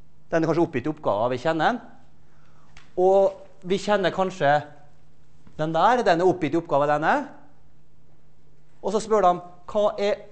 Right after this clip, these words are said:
og-sannsynligheten mellom Arne og Bjørnar? Det er ofte den situasjonen vi kommer i. Altså en gang til. Det er lurt, når vi starter bare med en isolert hendelse, å splitte opp den i to.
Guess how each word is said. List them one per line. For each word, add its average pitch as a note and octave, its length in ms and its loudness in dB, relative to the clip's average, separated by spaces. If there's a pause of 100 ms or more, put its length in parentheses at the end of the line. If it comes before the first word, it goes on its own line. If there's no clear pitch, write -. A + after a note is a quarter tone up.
(120)
og-sannsynligheten C#3+ 1400 2
mellom G#3 320 2
Arne F#3 160 6
og B2+ 80 2
Bjørnar? C3+ 320 0 (3000)
Det G3+ 80 8
er - 240 -4
ofte - 560 0
den F3 240 4
situasjonen E3+ 400 2
vi C#3 80 0
kommer A#2+ 240 2
i. G#2+ 120 -4 (440)
Altså G3 240 2
en E3 160 2
gang C3 160 2
til. G#2+ 160 0 (1600)
Det G3+ 160 12
er A3+ 140 6
lurt, C4 420 2
når G#3 160 0
vi G#3 80 0
starter A3+ 320 6
bare G3+ 160 6
med - 160 0
en F#3+ 160 4
isolert F3+ 400 4
hendelse, E3+ 320 4
å - 160 2
splitte - 480 0
opp - 160 2
den B2 160 4
i A#2 80 -4
to. B2 140 -4